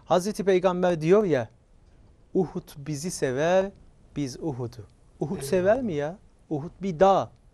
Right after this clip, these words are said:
Speaker 1: Ama Hazreti Peygamber diyorsa Uhud da sever.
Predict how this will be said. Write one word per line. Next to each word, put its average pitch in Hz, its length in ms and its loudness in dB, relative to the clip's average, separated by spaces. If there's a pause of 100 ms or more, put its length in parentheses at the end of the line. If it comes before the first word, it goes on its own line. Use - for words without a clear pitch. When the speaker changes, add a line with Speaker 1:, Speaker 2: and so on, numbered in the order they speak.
(380)
Speaker 1:
Ama 135 180 -10
Hazreti 139 320 -10
Peygamber 127 560 -8
diyorsa 127 440 -10 (640)
Uhud 127 340 -8
da 120 80 -6
sever. 104 340 -12